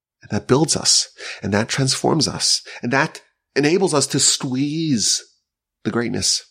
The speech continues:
out of us, just as Moshe squeezed the water out of the rock. Would you rather be safely employed?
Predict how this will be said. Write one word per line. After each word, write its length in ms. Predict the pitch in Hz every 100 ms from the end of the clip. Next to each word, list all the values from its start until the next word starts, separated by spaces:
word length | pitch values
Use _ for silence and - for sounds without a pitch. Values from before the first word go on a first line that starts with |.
| _
out 140 | - 90
of 80 | 92
us, 440 | - - - _ _ _ -
just 400 | 120 - - - _ _ _ _ _ _ -
as 140 | 95
Moshe 400 | 95 98 - 92
squeezed 540 | - - 98 90 - - -
the 80 | 92
water 360 | 85 82 95
out 120 | 85
of 80 | 87
the 80 | 92
rock. 420 | 131 143 - - _ _ _ _ _ _ _ _ _ _ _ _ _ _ _ _ - - 180 -
Would 140 | 156 156
you 60 |
rather 180 | 185 196
be 140 | 175 147
safely 560 | - 151 156 - 156
employed? 640 | 143 135 131 110 90 85